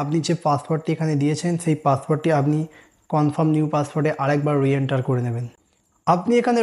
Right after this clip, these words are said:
re-enter করার পরে এখানে চেঞ্জ পাসওয়ার্ডে ক্লিক করবেন। আপনি চেঞ্জ অপশনে ক্লিক করার পরে আপনার সামনে একটি ইন্টারফেস আসবে। আপনি ওই ইন্টারফেসে একটি অপশন দেখতে পাবেন চেঞ্জ পাসওয়ার্ড, আপনি এই চেঞ্জ পাসওয়ার্ডে ক্লিক করবেন। ক্লিক করার পরে আপনার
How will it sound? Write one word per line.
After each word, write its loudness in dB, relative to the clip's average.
re-enter 2
করার 4
পরে 4
এখানে 2
চেঞ্জ 2
পাসওয়ার্ডে 2
ক্লিক 0
করবেন। -2
আপনি 2
চেঞ্জ 0
অপশনে -2
ক্লিক 0
করার 2
পরে 4
আপনার -2
সামনে 0
একটি -4
ইন্টারফেস -2
আসবে। -2
আপনি 0
ওই 0
ইন্টারফেসে -2
একটি -4
অপশন -2
দেখতে -4
পাবেন 0
চেঞ্জ 0
পাসওয়ার্ড, -4
আপনি -2
এই 0
চেঞ্জ 0
পাসওয়ার্ডে 0
ক্লিক 0
করবেন। -4
ক্লিক 0
করার 4
পরে 2
আপনার 0